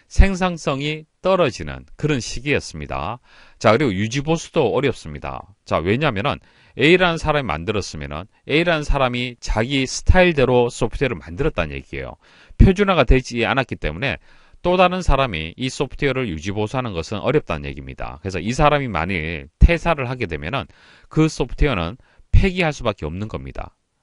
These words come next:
다시 만들어야 되는 거예요. 자, 그런 이제 유지보수가 어려운 문제점이 있었다는 얘기입니다. 자, 이런 것들을 우리는 소프트웨어 위기라고 하는 거예요. 자, 이런 문제점이 이제 소프트웨어 위기가 되는데,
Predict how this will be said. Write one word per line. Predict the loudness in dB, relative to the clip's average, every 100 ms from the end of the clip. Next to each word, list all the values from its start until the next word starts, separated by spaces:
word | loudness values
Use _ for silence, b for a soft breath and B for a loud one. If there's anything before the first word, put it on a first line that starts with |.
| 0
다시 | 2 4 2
만들어야 | -2 -2 -2 -2
되는 | -4 -10 -12
거예요. | -16 -18 -20 b b b
자, | -4
그런 | 2 0 2
이제 | -2 -2
유지보수가 | -4 -2 -2 -4 -2 0 0 0 -10 b b
어려운 | 0 2 0
문제점이 | -4 -8 -8 -8 -8
있었다는 | -6 -4 -4 -6 -8
얘기입니다. | -14 -16 -14 -14 _ B B B B B B B B
자, | 6 8 8
이런 | 6 4
것들을 | 2 2
우리는 | 0 0 -4
소프트웨어 | -4 -2 0 0
위기라고 | 0 -2 -4 -4
하는 | -8 -8
거예요. | -8 -10 -12
자, | -8
이런 | -4 -2
문제점이 | -2 -2 -4 -4 -6 -6
이제 | -6 -8
소프트웨어 | -10 -8 -4
위기가 | -2 -2 2
되는데, | 0 0 -4 -6 -6